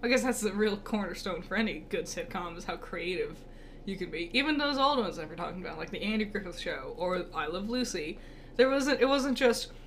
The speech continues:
people existing. There was a reason we wanted to follow those characters. She was married to Ricky Ricardo, who's famous. Uh, Andy Griffith was the sheriff.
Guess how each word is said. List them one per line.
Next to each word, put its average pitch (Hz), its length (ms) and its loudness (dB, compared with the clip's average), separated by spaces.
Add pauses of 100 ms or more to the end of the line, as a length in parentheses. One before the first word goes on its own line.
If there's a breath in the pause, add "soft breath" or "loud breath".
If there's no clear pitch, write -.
(220 loud breath)
people 190 580 2 (220)
existing. 180 680 -2 (320)
There 180 160 -4
was 170 220 -4
a 180 80 -6
reason 185 600 0 (100)
we 180 100 0
wanted 156 300 -8
to 156 80 -12
follow 147 320 -4
those 131 180 -8
characters. - 680 -10 (340 loud breath)
She - 140 -12
was 170 180 -8
married 170 380 -2
to 196 160 -4
Ricky 190 340 -10
Ricardo, 196 880 0 (260 loud breath)
who's 175 180 -6
famous. 208 640 0 (400 loud breath)
Uh, 160 320 -2
Andy 202 240 2
Griffith 208 400 -2
was 220 240 2
the 240 100 2
sheriff. 247 800 2